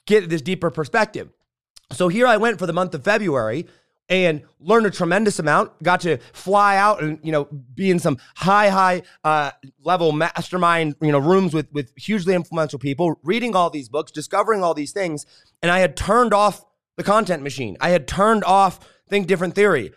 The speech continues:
which was the thing that documented it all. And I was like, "Whoa, okay, hold up. Something's gotta change here."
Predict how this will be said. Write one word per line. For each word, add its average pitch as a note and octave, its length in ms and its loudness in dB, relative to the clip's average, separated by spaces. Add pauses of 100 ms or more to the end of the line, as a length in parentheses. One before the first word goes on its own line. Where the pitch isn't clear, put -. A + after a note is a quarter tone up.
(180)
which D#3+ 160 -4
was F3+ 140 0
the E3 60 -4
thing A3+ 200 -2
that G3 100 -2
documented F3+ 560 0
it A#2 80 -2
all. A#2 120 2
And C3+ 80 2
I D3 60 2
was C3+ 100 -2
like, C3 120 -4
"Whoa, C#3 580 0
okay, F#3+ 420 2 (120)
hold G#3 240 2
up. - 240 0 (300)
Something's G#3 400 0
gotta D#3+ 180 2
change A3+ 320 0
here." G2 240 -10